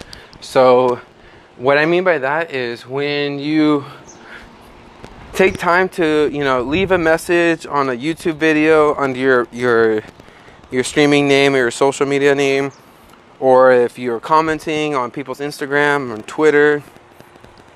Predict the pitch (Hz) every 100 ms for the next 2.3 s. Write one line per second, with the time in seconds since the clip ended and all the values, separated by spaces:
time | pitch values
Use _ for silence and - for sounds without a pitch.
0 | - - - - 151 180 190 190 185 147
1 | 151 151 113 - 143 - 160 160 156 151
2 | 135 143